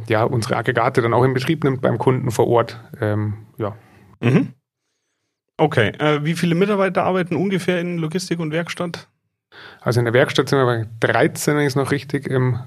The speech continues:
Speaker 1: Kopf hab, und in der Logistik bei circa dreißig.
Speaker 2: Mhm, okay.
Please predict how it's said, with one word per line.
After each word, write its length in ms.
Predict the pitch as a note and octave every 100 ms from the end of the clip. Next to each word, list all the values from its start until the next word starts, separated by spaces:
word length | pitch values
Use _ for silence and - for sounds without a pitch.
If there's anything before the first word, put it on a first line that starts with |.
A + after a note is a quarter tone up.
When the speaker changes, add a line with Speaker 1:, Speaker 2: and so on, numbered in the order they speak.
| C3+
Speaker 1:
Kopf 300 | - B2 -
hab, 160 | A#2 -
und 240 | A#2 A2
in 240 | B2 A2
der 160 | A2 G#2+
Logistik 720 | G#2 A2 A#2 G#2+ - A2 - - - -
bei 100 | - G#2
circa 260 | G2+ G2+
dreißig. 600 | G#2 G#2+ G#2 - - - _ -
Speaker 2:
Mhm, 260 | B2+ G#2+ A#2
okay. 300 | A#2+ -